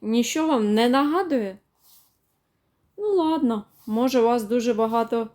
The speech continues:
грошей, раз ви таке купуєте. Давайте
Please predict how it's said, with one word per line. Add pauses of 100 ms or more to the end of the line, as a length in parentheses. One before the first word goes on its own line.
(440)
грошей, (500)
раз
ви
таке
купуєте. (760)
Давайте